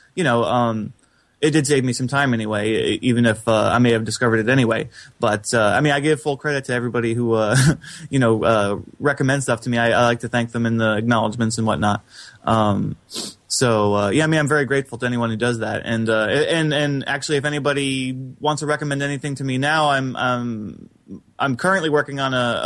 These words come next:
a, a, an anthology, a reprint anthology of Cthulhu fiction. Um, so there's details on my website. Like, if you just go to the homepage, there's a,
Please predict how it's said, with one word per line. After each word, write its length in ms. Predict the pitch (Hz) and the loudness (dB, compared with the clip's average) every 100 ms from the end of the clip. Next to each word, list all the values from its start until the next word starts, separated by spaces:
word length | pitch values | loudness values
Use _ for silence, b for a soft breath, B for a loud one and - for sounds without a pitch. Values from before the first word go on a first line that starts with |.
| 127 117 - | 0 0 0
a, 120 | 127 | -2
a, 140 | 113 - | -2 -4
an 120 | 135 | -2
anthology, 680 | 135 135 135 127 131 127 123 | 0 2 2 2 0 0 0
a 140 | 127 | 0
reprint 300 | 135 147 147 | 0 0 0
anthology 400 | 131 127 131 123 | 0 0 0 0
of 100 | 120 | -2
Cthulhu 420 | - 127 175 151 | -4 0 2 2
fiction. 460 | 120 107 - 107 117 B B B B | 0 -4 -6 -8 -10 B B B B
Um, 480 | 120 113 110 107 104 | 0 2 2 2 0
so 240 | - 135 | 4 4
there's 300 | 123 135 135 | 4 2 2
details 380 | 127 135 135 123 | 2 2 2 2
on 60 | 123 | 2
my 120 | 120 | 4
website. 460 | 117 110 117 110 | 2 2 0 0
Like, 200 | - 113 | 0 -2
if 60 | 123 | 2
you 60 | 135 | 0
just 120 | 131 | 4
go 80 | 135 | 2
to 40 | |
the 120 | 123 | 4
homepage, 500 | 120 123 120 113 107 | 4 4 4 2 2
there's 200 | 110 113 | 0 2
a, 260 | 117 110 | 2 2